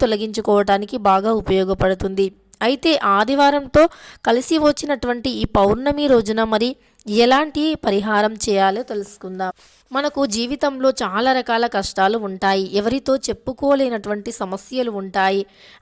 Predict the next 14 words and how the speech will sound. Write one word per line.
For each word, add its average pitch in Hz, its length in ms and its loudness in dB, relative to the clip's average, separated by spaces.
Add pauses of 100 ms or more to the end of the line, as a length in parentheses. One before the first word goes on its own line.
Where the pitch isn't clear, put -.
(100)
అంతేకాదు, 254 640 0 (260)
ఎవరితో 262 380 0 (120)
చెప్పుకోవాలో, 202 720 2 (220)
ఏం 247 100 -2 (140)
చేయాలో, 196 460 2 (180)
ఎలాంటి 262 380 -2 (160)
పనులు 208 280 0 (100)
చేయాలి 202 420 0 (500)
అనేది 247 360 0
అర్థం 208 260 -4
కాదు. 196 360 0
కొన్నిసార్లు 277 600 -2
ఎలా, 220 140 2 (240)
ఎలాంటి 226 360 -2